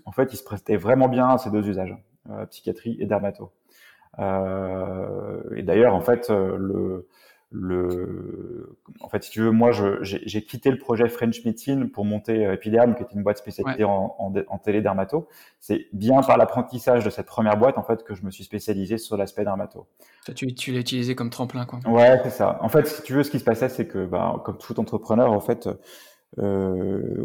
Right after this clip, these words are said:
Speaker 1: on choisit des associés et, euh, euh, et, euh, moi, je me retrouvais pas trop dans le fonctionnement avec mes deux associés chirurgiens parce que j'étais vraiment le seul, en fait, à être cent pour cent
Speaker 2: Mm.
Speaker 1: full-time, euh,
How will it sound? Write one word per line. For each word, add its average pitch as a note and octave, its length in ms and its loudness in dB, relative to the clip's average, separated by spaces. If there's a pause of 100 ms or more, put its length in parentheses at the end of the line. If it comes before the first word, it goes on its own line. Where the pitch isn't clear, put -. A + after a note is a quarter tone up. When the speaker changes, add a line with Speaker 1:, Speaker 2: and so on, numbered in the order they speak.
(120)
Speaker 1:
on F#2 260 -4
choisit G2+ 360 -2
des G2 160 2
associés C3+ 840 2
et, G2+ 320 -2
euh, F#2 160 -2 (480)
euh, F#2+ 460 -2 (160)
et, G2 320 -2
euh, F#2 140 -4 (760)
moi, G2 220 0
je G#2+ 80 -2
me G2+ 80 0
retrouvais G2+ 320 -2
pas A2 180 4
trop A#2+ 240 -2
dans G#2+ 80 4
le F#2+ 60 2
fonctionnement G#2+ 600 2
avec G2 340 -2
mes F#2+ 400 -6
deux G2+ 200 0
associés G#2 400 -4
chirurgiens G#2+ 540 2
parce G#2+ 200 -2
que G2+ 120 -10 (360)
j'étais F#2 240 -8
vraiment G2+ 280 0
le G2 100 0
seul, A#2+ 340 2
en G2 60 2
fait, G2+ 240 -2
à F#2+ 60 2
être F#2 100 0
cent A2 220 -4
pour - 140 -8
cent G#2+ 160 -4
Speaker 2:
Mm. - 160 -6
Speaker 1:
full-time, G#2 340 -2
euh, F#2 80 -8